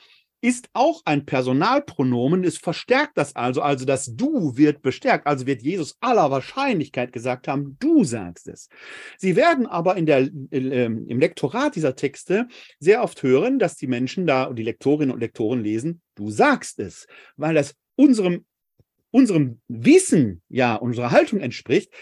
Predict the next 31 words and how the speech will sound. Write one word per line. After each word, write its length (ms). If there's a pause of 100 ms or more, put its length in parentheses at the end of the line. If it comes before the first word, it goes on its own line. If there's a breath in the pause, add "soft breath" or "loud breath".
(160 loud breath)
dass 240
Jesus 420 (300 soft breath)
unser 440
König 540
ist. 300 (320 loud breath)
Sie 160
merken, 480
wie 260 (220 soft breath)
schwierig 680
das 240
ist. 360 (360 soft breath)
Und 180
da 60
muss 260
man 140
bei 160
Augustinus 540
schlicht 240
und 100
ergreifend 400
sagen, 220
als 220
Rhetoriker 800 (340 soft breath)
hat 200
er 120
natürlich 640
auch 240 (100)
performiert, 680
seine 240
Texte 540 (220 soft breath)
performt. 800